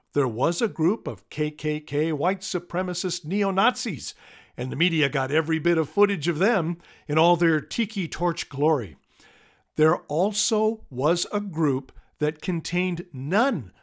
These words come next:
of those hate group people, but were simply concerned about what the president described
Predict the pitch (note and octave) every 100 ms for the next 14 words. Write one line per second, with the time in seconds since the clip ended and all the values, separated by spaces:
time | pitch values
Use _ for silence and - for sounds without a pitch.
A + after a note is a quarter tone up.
0 | - D3+ C#3+ D3+ C#3 - A#3 - - D3+
1 | - - G#2+ G#2+ G3+ A3+ _ _ _ _
2 | _ - E3 F3+ D#3 - - G#3 A3 A3+
3 | - B3+ - - D3+ A2+ B2+ E3+ _ _
4 | - A#2 C3+ - D#3+ F#3 G#3+ - A#3 C4
5 | G#3+ F#3+ F3+ E3+ - G#3+ B3+ A#3 F2+